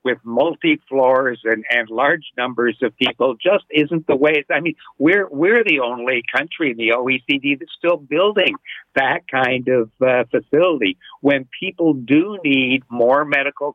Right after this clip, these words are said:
care than they can get at home in a, in a community setting, what we need are more smaller, uh, facilities all on the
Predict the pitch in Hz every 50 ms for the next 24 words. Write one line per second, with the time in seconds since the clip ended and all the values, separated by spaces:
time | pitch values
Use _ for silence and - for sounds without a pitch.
0 | - - 135 127 123 127 123 117 123 117 120 120 113 120 117 - 113 104 - 117
1 | 123 127 139 139 - - 139 131 127 120 117 117 120 - - - - - - -
2 | 127 127 123 123 117 117 113 113 120 156 - 139 127 120 117 113 110 _ - 113
3 | 113 120 131 143 151 165 160 151 - _ - 131 123 117 120 117 110 113 123 135
4 | 165 160 139 135 135 123 120 120 127 131 127 131 135 139 123 120 120 117 110 -
5 | 120 127 123 131 123 - - - - - 123 139 139 156 170 180 175 170 170 147
6 | - - - - - - - 123 131 123 117 - 131 120 - - 143 135 135 135
7 | 139 131 139 131 117 - - - 120 117 127 139 165 160 156 165 160 160 156 160
8 | 151